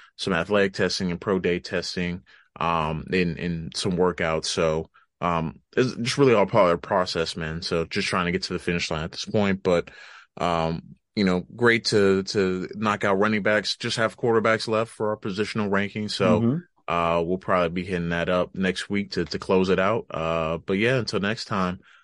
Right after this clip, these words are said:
Speaker 1: uh, follow me on Twitter, real D underscore Jackson. Uh, follow Corey on Twitter at real Corey Kinnon. Uh, make sure to, uh, leave us a review, uh, for our podcast,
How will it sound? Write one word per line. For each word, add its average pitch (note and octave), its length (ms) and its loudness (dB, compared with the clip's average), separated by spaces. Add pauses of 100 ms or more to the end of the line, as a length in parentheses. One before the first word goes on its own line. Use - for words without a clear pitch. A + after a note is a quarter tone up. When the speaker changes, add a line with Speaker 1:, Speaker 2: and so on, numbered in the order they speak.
(160)
Speaker 1:
uh, F2 320 2
follow G#2 240 2
me G#2 120 2
on G2+ 100 0
Twitter, G#2 240 2
real G2+ 200 2
D G2 160 -4
underscore F#2+ 400 -2
Jackson. G2+ 520 -2 (100)
Uh, D#2+ 280 0
follow F#2 600 0 (420)
Corey G2 440 4
on F2 500 -4
Twitter G#2+ 280 2
at F2+ 160 4
real G2 240 2
Corey F#2+ 320 0
Kinnon. A#2+ 560 -2 (100)
Uh, E2 220 0
make G2 180 0
sure G#2 320 0
to, F#2+ 460 -6 (340)
uh, E2 180 0
leave A#2 400 2
us A#2 320 4
a G2 300 4
review, G#2 760 -2 (200)
uh, E2+ 220 -2
for G2 220 2
our F2+ 80 4
podcast, F#2+ 720 -2